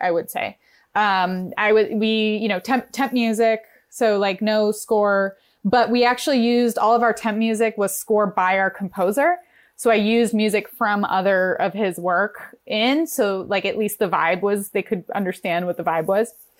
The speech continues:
Uh, temp V F X, no sound design, obviously. That's a really big one.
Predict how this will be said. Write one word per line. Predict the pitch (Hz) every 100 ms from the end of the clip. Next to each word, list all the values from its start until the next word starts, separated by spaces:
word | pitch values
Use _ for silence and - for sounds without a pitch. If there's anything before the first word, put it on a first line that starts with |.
| - - - _ - - _ _
Uh, | 208 214 220 208 196 - -
temp | 233 214
V | 240
F | 214 226
X, | 196 190 - - - - - _ _ _ -
no | 220
sound | 214 220 208
design, | 208 202 180 196 196 _ -
obviously. | 185 190 - 208 202 -
That's | 202 202
a | 202
really | 196 196
big | 180 165
one. | 190 196